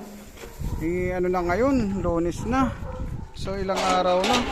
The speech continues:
Kawawa naman. Dito yan guys sa site namin.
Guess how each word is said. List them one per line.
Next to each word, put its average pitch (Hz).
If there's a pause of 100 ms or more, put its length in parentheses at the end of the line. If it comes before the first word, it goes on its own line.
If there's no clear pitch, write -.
(220)
Kawawa 170
naman. 202 (1040)
Dito 165
yan 175
guys 175
sa 180
site 175
namin. 180